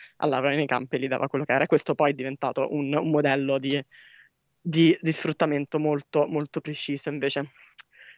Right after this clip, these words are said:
Quindi cosa fare <laughs> per provare a contrastarlo?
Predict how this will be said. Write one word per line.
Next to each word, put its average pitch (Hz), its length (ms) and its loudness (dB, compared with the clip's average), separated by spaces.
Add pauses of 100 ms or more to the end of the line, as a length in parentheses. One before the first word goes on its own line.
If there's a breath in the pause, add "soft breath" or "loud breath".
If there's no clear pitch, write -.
Quindi 240 220 6
cosa 190 260 2
fare 165 400 2
<laughs> 185 260 -8
per 170 560 0 (380 loud breath)
provare 165 600 2
a 165 140 -2
contrastarlo? 151 880 -8